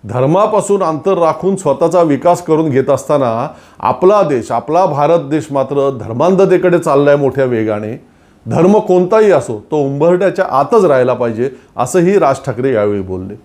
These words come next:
आपल्या भाषणाच्या उत्तरार्धात शेवटाकडे येताना राज ठाकरे यांनी महाराष्ट्रातील जे सत्ताधारी, अ, सरकार आहे सध्याचं विद्यमान, त्याने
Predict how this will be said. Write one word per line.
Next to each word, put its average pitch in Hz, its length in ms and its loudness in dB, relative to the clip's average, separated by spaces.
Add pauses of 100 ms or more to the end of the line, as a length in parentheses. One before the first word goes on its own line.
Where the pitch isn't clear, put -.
(260)
आपल्या 214 280 2
भाषणाच्या 202 560 0
उत्तरार्धात 165 640 2 (140)
शेवटाकडे 190 540 2
येताना 170 640 0
राज 135 160 2 (100)
ठाकरे 143 320 -2
यांनी 143 440 -2
महाराष्ट्रातील 135 880 0 (420)
जे 185 140 4
सत्ताधारी, 165 600 0
अ, 127 300 -2
सरकार 147 420 0
आहे 131 100 4
सध्याचं 120 460 -4
विद्यमान, 117 480 -2 (440)
त्याने 202 440 4